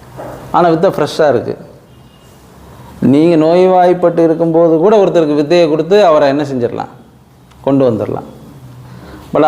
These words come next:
அதே வித்தையை வச்சு நம்ம நம்மளை புதுப்பிச்சு-, புதுப்பிச்சுக்க முய-, மு-, மு-,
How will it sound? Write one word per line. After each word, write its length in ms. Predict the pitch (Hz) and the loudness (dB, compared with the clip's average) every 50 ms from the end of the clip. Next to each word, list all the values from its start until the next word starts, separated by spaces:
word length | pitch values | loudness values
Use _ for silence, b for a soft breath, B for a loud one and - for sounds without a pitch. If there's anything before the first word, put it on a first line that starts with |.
| 151 | 2
அதே 200 | 160 170 185 202 208 208 196 | 4 4 4 4 4 2 2
வித்தையை 320 | 185 175 156 185 190 185 180 170 | 0 0 0 0 2 2 2 2
வச்சு 200 | 165 165 - - - 170 156 | 0 0 -2 -2 -2 0 0
நம்ம 180 | 151 180 202 202 190 | 0 0 0 0 0
நம்மளை 240 | 180 170 170 165 - - | 0 0 0 0 0 -2
புதுப்பிச்சு-, 400 | 165 160 175 170 170 - - - - | -2 -4 -4 -6 -8 -12 -14 -8 -4
புதுப்பிச்சுக்க 500 | 160 160 175 165 175 156 151 170 147 147 151 143 135 123 117 - - - - - - - - - | -2 -2 -2 -2 -4 -6 -4 -4 -2 0 2 2 2 2 0 -2 -4 -10 -18 -20 -20 -16 -8 -4
முய-, 280 | 139 160 170 170 156 143 139 135 | -2 0 0 2 0 0 0 0
மு-, 120 | 135 131 131 131 | 0 0 0 0
மு-, 120 | 131 131 | 0 0